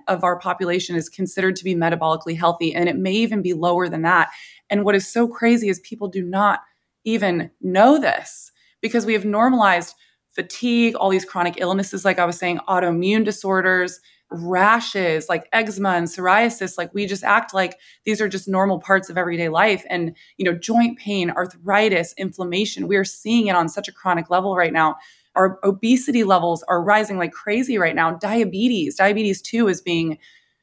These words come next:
diagnosed at such horrifying levels in this country right now. And we're not holding the companies accountable that need to be held accountable. There's a lot of things that happened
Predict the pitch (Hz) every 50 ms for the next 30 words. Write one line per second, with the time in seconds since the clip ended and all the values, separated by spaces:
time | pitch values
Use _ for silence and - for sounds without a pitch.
0 | _ _ _ _ - 214 208 208 202 190 202 196 196 196 190 - - 185 170 -
1 | - - - 233 233 233 233 - - - - - - 214 220 233 247 233 233 202
2 | 190 180 180 175 156 147 - 180 190 240 277 240 165 - - 160 190 185 165 -
3 | - 208 214 - 233 214 190 175 - 170 165 165 160 165 165 - - - - _
4 | _ _ _ _ _ _ - 196 190 185 180 180 180 - - - _ _ _ _
5 | _ _ _ _ - 196 208 220 214 214 214 220 226 233 254 233 202 - - -
6 | - - - 233 247 254 233 233 220 208 196 190 190 185 - - _ _ _ _
7 | - 185 170 196 190 - - 226 220 226 - 220 196 180 185 175 - - 196 185
8 | 196 208 214 196 170 175 165 170 175 165 - 185 180 180 185 185 - 190 165 180
9 | 175 175 165 160 165 160 - - 202 254 330 349 220 165 - - - - - -
10 | - _ _ _ _ - 294 302 302 294 277 262 254 254 254 254 254 277 311 320
11 | 311 277 - 262 247 240 240 233 233 220 196 202 185 180 180 - 180 175 175 175
12 | 175 170